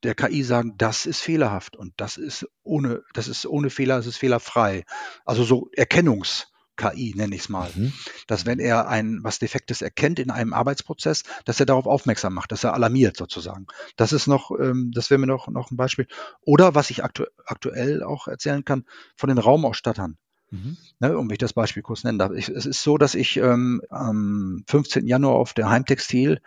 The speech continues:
Speaker 1: auf der Fra-, Messe in Frankfurt, ähm, dort Vorträge und Workshops, äh, geben und halten darf zum Thema, ähm, K I im Bereich Interior Design, Raumausstattung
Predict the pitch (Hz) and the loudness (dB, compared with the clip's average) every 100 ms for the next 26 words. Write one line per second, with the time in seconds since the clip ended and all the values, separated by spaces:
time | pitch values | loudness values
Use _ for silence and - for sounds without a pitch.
0 | - - 101 98 - - 123 123 113 110 | -14 -6 0 0 -2 -2 0 2 0 2
1 | 123 151 - 214 - - - - - - | 2 4 4 4 2 -12 -16 -14 -14 -12
2 | - - - - 139 143 147 139 143 143 | -12 -12 -16 -2 4 4 4 6 6 6
3 | - - - 143 - 131 123 - 113 131 | 0 -4 0 0 2 2 2 0 -2 -2
4 | 123 - - - 113 127 127 135 104 123 | -2 -4 -6 -4 -2 4 4 4 0 2
5 | 131 135 135 131 - - - - - 127 | 2 2 4 2 0 -20 -20 -18 -4 -4
6 | 123 131 127 117 117 - 120 120 - 113 | 2 2 4 4 0 -4 -6 -6 -2 -2
7 | 139 127 - 123 113 113 110 104 110 - | 0 -2 -2 -2 -2 -2 -2 0 0 -2
8 | - - - _ 139 117 131 113 107 98 | -10 -20 -20 _ -6 0 2 4 4 4
9 | 98 95 110 117 113 113 - _ _ _ | 2 4 6 6 4 -2 -10 _ _ _
10 | _ _ - 120 120 107 101 - 98 95 | _ _ 0 2 2 -2 -4 -4 -10 -10